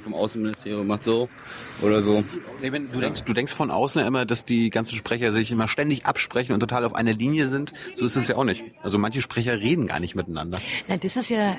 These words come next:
Speaker 1: Sind ja
Speaker 3: äh,
Speaker 1: auch
Speaker 3: ich meine, die
Speaker 1: teilweise
Speaker 3: Konkurrenz unter
Speaker 2: Genau.
Speaker 3: den Ministerien ist ja
Speaker 2: Ja.
Speaker 3: ohnehin da.
Speaker 2: Ja.
Speaker 3: Ja.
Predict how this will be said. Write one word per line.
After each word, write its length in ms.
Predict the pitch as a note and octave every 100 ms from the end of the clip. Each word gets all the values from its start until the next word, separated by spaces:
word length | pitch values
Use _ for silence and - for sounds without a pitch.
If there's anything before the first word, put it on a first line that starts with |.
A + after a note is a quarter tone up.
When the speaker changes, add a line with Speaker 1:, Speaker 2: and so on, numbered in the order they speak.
| -
Speaker 1:
Sind 160 | - G3
ja 60 |
Speaker 3:
äh, 0 |
Speaker 1:
auch 60 | -
Speaker 3:
ich 40 |
meine, 160 | F#3+ G3
die 60 |
Speaker 1:
teilweise 100 | G3+ G#3+ G3+
Speaker 3:
Konkurrenz 440 | G#3+ E3+ G3 A#3
unter 160 | G#3+ G3
Speaker 2:
Genau. 120 | F3+
Speaker 3:
den 20 |
Ministerien 600 | G3 G3 - G#3 A3 G3+
ist 100 | F#3+
ja 100 | G#3
Speaker 2:
Ja. 80 | F#3+
Speaker 3:
ohnehin 320 | G#3 G3 F#3+
da. 80 | E3 D#3
Speaker 2:
Ja. 60 |
Speaker 3:
Ja. 40 | A#2